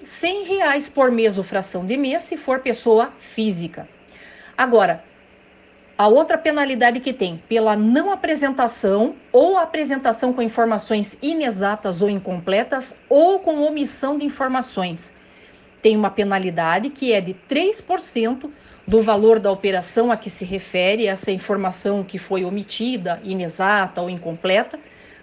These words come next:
não inferior a cenzão, cem reais, se o declarante for pessoa jurídica, ou um vírgula cinco por cento do valor da operação a que se refere essa informação omitida, inexata ou incompleta,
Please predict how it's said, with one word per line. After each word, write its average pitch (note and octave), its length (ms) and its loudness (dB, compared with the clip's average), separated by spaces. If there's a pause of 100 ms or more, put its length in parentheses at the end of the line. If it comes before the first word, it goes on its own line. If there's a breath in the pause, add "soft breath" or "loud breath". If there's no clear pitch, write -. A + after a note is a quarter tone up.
não B3+ 420 4
inferior C4 520 0
a G3+ 80 -2
cenzão, A#3+ 800 0 (220)
cem F3+ 300 -8
reais, G#3+ 500 -2 (320 loud breath)
se - 240 -2
o D#4 60 2
declarante A3+ 560 0
for F#3+ 180 -6
pessoa F#3+ 340 -8
jurídica, D4 640 -4 (480 loud breath)
ou F4 300 6 (140)
um G4 260 -4
vírgula D#4+ 520 -2
cinco E4 380 -2
por D4+ 180 -2
cento G#3 380 -4
do G3 140 -4
valor G3+ 460 2
da G#3 100 -2
operação A3 680 0 (960)
a G#3 100 0
que G#3+ 140 -4
se G#3 160 -2
refere G3+ 340 -4
essa G3 240 -6
informação G3 760 -2
omitida, G3 680 -6
inexata F3+ 640 -4
ou F#3 40 -4
incompleta, A#3 600 -2